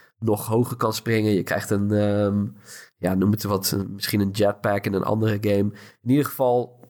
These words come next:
hè, van dat soort movement opties die zorgen van, oh, weet je nog dat ene gebied waar je tien uur geleden niet heen kon? Dat kan nu wel.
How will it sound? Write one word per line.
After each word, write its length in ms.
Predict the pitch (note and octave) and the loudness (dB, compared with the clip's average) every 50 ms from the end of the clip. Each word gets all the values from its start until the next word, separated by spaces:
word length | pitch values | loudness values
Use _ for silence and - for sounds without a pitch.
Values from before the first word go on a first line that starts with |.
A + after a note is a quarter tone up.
| _ _ | _ _
hè, 220 | A2 A2+ A#2+ B2+ - - | -4 -2 -2 -2 -2 -2
van 260 | - C3 B2 A#2+ A#2+ B2 - | -2 0 0 0 -2 -4 -4
dat 180 | - C3+ C3+ | -2 -2 -2
soort 120 | - B2+ B2 | -2 -4 -2
movement 420 | B2+ C3 D3 E3 D#3 D3 C3+ - | 0 2 2 2 2 -2 -6 -2
opties 380 | - C#3+ C#3+ - - - B2+ B2 | -2 -2 0 0 0 0 0 0
die 120 | B2+ A#2+ - | 0 -2 0
zorgen 300 | - B2+ B2+ B2+ C3 - | 2 2 2 2 0 0
van, 220 | B2 A#2 A2+ A2+ - - - _ | -2 -2 -2 -4 -8 -14 -16 _
oh, 380 | - F3 F3 D#3 C3 B2 A#2+ A#2 | -2 0 2 2 0 -2 -4 -4
weet 160 | B2+ D3 D#3 | -2 -2 0
je 60 | E3+ | 0
nog 120 | D#3 D#3 D3+ | 0 0 0
dat 140 | D3+ C3+ - | 0 0 0
ene 180 | C3 D3 D3+ | 0 0 0
gebied 300 | - D3 B2+ C3+ C#3 C#3 | 0 0 0 0 0 0
waar 200 | C#3 C3+ C3 C3 | 0 0 2 2
je 360 | B2+ B2+ B2 B2 A#2+ A#2+ A#2+ B2 - - | 2 2 2 2 0 0 -2 -4 -6 -2
tien 160 | - C#3+ C#3+ | 0 2 4
uur 100 | C#3 C3 | 4 2
geleden 340 | C3+ - B2+ B2 B2+ A#2+ A#2+ | 2 2 2 2 2 2 2
niet 220 | B2+ C3 C3 - | 2 0 0 0
heen 220 | B2 B2 C3 D3+ D3+ | 0 0 0 0 0
kon? 220 | - D3 D3 C#3+ | 0 -2 -2 0
Dat 160 | B2 B2+ - | -2 -2 -2
kan 160 | - C3+ A#2 | -2 -2 0
nu 140 | B2 A#2 A2 | 0 2 2
wel. 240 | G2+ F2+ - - | 2 0 -2 -4